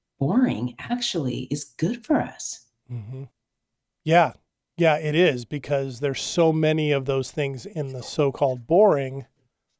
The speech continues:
Speaker 2: that are so vital for us to be able to do and give us opportunities to really connect with. Uh,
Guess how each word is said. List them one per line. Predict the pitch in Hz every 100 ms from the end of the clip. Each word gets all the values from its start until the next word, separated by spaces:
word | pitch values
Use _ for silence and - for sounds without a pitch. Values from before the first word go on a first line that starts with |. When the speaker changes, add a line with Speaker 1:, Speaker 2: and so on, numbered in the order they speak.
| _ _ _
Speaker 2:
that | 160
are | 151
so | - 214
vital | 147 165 180
for | 160 156 143
us | 135 -
to | 139
be | 143 143
able | 135 143
to | - 135
do | 147 151 143 139 -
and | 143
give | 131 156
us | 151
opportunities | 156 147 139 - 151 139 139
to | - 143
really | 139 143 139 139 127 _ _ _ _ _ _ _ _ _
connect | - 160 226 -
with. | 131 - - _ _ _ _ _ _ _ _
Uh, | 165 156 151 143